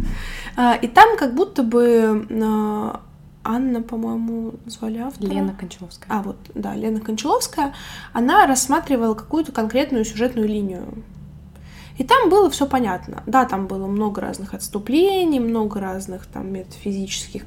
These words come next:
Speaker 1: каких-то, э, штучков. Но ты можешь проследить какую-то логику автора. Здесь ты пытаешься следить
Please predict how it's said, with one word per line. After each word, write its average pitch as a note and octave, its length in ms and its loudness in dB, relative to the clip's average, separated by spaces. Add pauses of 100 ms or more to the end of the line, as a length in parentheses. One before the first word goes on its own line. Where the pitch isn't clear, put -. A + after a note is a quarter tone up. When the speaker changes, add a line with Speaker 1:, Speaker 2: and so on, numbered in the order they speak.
Speaker 1:
каких-то, G3 480 -12
э, F3+ 380 -8
штучков. - 640 -6 (840)
Но C4+ 220 4
ты F#4 300 2
можешь C#4+ 480 2
проследить A3+ 520 0
какую-то A#3 420 -2
логику A3 480 2
автора. - 480 -6 (1800)
Здесь C#4+ 500 2
ты D4 240 0
пытаешься E4 760 2
следить A3 600 -6